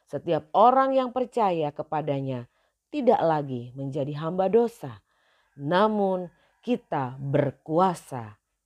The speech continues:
atas dosa. Kejadian empat ayat tujuh. Apakah mukamu tidak akan berseri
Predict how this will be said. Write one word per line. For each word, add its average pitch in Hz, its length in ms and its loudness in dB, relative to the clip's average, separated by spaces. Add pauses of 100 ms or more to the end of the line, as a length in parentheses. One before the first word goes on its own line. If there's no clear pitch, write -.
atas 127 640 -14
dosa. 120 720 -2 (1800)
Kejadian 180 640 2
empat 240 400 0 (160)
ayat 247 320 0
tujuh. 135 400 -6 (720)
Apakah 320 400 0
mukamu 330 480 -6
tidak 311 360 0
akan 311 200 -4
berseri 302 640 -4